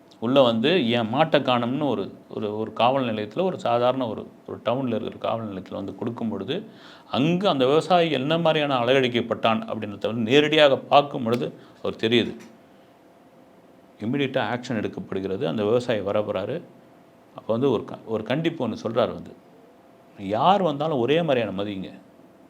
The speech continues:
உங்களுடைய, உங்களுடைய ப-, இதுவும் தெரியுது, உங்களுடைய பணிச்சுமையும் தெரியுது. நான் குற்றவாளிக்கு நீங்க வந்து கனிவு காட்ட முடியவே முடியாது. ஒரு விசாரணை கைதி கிட்ட நீங்க வந்து அவங்ககிட்ட வந்து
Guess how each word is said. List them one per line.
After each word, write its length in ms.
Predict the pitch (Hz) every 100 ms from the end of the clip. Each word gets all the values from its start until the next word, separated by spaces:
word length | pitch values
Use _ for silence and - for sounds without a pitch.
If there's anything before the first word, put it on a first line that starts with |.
| - _ - - -
உங்களுடைய, 460 | 135 160 156 135
உங்களுடைய 600 | 120 127 160 185 175 170
ப-, 200 | 147 143
இதுவும் 220 | 147 190
தெரியுது, 300 | 143 156 151
உங்களுடைய 500 | 98 82 123 135 131 -
பணிச்சுமையும் 340 | 156 165 170
தெரியுது. 680 | 160 156 127 135 110 92 - - - - - - - _ - - -
நான் 120 | 113
குற்றவாளிக்கு 500 | 131 175 165 160 160
நீங்க 180 | 147 147
வந்து 160 | 151
கனிவு 340 | 143 147 165 147
காட்ட 220 | 139 135
முடியவே 280 | 131 135 135
முடியாது. 260 | 113 101
ஒரு 120 | 107
விசாரணை 500 | 120 135 160 165 151
கைதி 320 | 143 135 135 127
கிட்ட 180 | 123
நீங்க 180 | 147 139
வந்து 240 | 131 147 135
அவங்ககிட்ட 320 | 123 131 151
வந்து 520 | 135 147 143 127